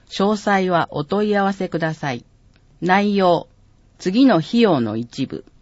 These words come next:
学用品費、通学用品費、修学旅行費、学校給食費、医療費、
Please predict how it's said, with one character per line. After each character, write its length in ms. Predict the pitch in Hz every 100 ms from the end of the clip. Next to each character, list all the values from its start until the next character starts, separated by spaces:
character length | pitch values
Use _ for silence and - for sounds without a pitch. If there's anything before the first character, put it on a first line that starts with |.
| _ - -
学 340 | - 160 - 233
用 240 | 233 226
品 400 | 220 208 175 123
費、 200 | - - _ _ _ _ _
通 320 | - 233 247
学 340 | 233 226 226 208
用 240 | 208 202
品 380 | 202 190 160 113
費、 200 | - - _ - - _
修 400 | - - 233 247
学 320 | 233 220 214 196
旅 160 | 190
行 260 | 190 202 151
費、 320 | 120 101 82 _ _ _ -
学 240 | 156 170 _ -
校 240 | 233 226
給 300 | - 214 214
食 340 | 196 196 196 170
費、 260 | - - _ _ _ _ -
医 160 | 185 180
療 320 | 233 226 143
費、 320 | - -